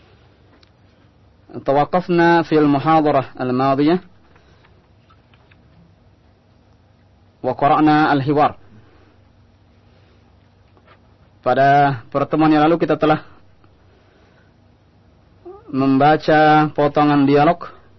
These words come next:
Dan insyaallah hari ini kita akan lanjutkan pada bagian latihan-latihannya. Akan tapi sebelum kita mulai, ana ingatkan kembali kepada seluruh ikhwan, baik yang di studio maupun yang di rumah,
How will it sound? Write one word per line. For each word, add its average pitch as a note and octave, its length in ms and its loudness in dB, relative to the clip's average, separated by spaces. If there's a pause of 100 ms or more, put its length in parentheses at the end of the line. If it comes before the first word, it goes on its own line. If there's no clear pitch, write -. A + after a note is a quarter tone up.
(1300)
Dan B2 320 -2
insyaallah C#3 540 0
hari C#3 160 0
ini C#3+ 80 0
kita C#3 240 -2
akan C3+ 180 -2
lanjutkan C#3+ 320 -2 (1500)
pada C3 240 0
bagian C3+ 400 0
latihan-latihannya. C#3 720 0 (3000)
Akan C3+ 240 -2
tapi D#3 160 2
sebelum D3+ 240 0
kita D3+ 160 0
mulai, E3 400 2 (160)
ana C3+ 240 0
ingatkan D3 400 0
kembali C#3+ 240 0
kepada C3+ 320 -2
seluruh C3 240 -2
ikhwan, C#3+ 400 -4
baik A#2+ 240 -2
yang B2 240 -4
di B2 240 -2
studio C3 400 -2
maupun A#2+ 320 -2
yang A#2 240 0
di A#2+ 80 -2
rumah, C3 320 -2